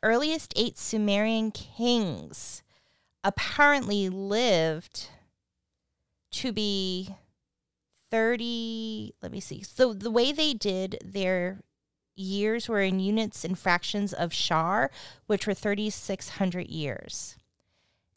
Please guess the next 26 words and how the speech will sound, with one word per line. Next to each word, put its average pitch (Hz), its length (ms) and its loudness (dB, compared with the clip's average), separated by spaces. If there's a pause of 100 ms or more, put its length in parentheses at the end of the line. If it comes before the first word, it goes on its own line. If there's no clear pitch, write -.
And 202 260 8
they 202 120 6
totaled 226 460 4
it 220 120 0
to 202 120 -2
sixty-seven 226 760 0
Shar, 170 240 2
which 165 200 -4
come 185 180 0
out 170 180 -2
to 180 200 -2
two - 300 -2
hundred 247 420 0
forty-one 208 680 -2
thousand 185 360 -2
two 170 180 -4
hundred. 190 400 0 (480)
And 208 120 6
it 202 140 4
says 196 520 4
that 185 400 2 (640)
there 226 140 0
were 196 140 0
three 262 560 -4
kings 196 560 2
recorded 185 720 0